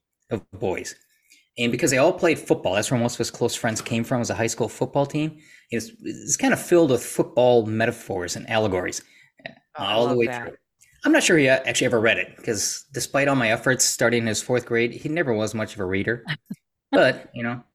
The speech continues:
Speaker 1: it's out there. I gave
Speaker 3: Well, you
Speaker 1: it to
Speaker 3: made
Speaker 1: him.
Speaker 3: the effort. That's what counts, right? You got, you got E for effort there.
Speaker 1: I made the effort.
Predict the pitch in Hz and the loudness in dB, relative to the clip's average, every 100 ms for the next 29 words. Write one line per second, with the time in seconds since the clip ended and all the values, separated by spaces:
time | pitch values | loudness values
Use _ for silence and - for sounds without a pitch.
0 | _ _ - 143 143 170 139 101 - - | _ _ -4 0 2 4 2 0 -4 -10
1 | _ _ - 127 262 285 262 294 254 247 | _ _ -4 2 6 6 6 4 4 0
2 | 226 - 170 - 214 208 - 214 254 208 | 0 -4 -8 -8 -6 -4 -4 -2 0 0
3 | 165 - 190 208 202 202 208 208 202 233 | -4 -2 0 0 0 -2 -2 -4 -6 -2
4 | 226 233 214 202 - 151 - 147 139 _ | -4 -2 -4 -4 -6 -14 -12 -16 -16 _
5 | 117 120 131 117 107 - 95 | -4 0 2 2 0 0 -10